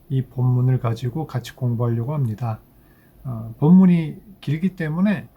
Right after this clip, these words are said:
제가 사십육 절부터 사십팔 절까지만 먼저 읽어드리고 시작하도록 하겠습니다. 마리아가 이르되, "내 영혼이 주를 찬양하며 내 마음이 하나님 내 구주를 기뻐하였음은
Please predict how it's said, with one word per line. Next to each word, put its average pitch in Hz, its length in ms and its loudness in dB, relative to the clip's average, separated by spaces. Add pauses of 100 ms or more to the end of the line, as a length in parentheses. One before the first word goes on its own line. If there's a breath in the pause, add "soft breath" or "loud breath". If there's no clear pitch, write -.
(120)
제가 151 440 -4
사십육 - 720 0
절부터 165 680 -2
사십팔 - 600 -8
절까지만 147 720 -2
먼저 127 300 -2
읽어드리고 143 1000 -4
시작하도록 131 640 -6
하겠습니다. 117 680 -8 (1040 loud breath)
마리아가 208 540 6
이르되, 190 500 2
"내 180 340 2
영혼이 175 520 0
주를 165 420 -4
찬양하며 165 920 -2 (440 soft breath)
내 175 300 4
마음이 165 640 2
하나님 208 840 2
내 165 320 0
구주를 175 640 -2
기뻐하였음은 196 1300 0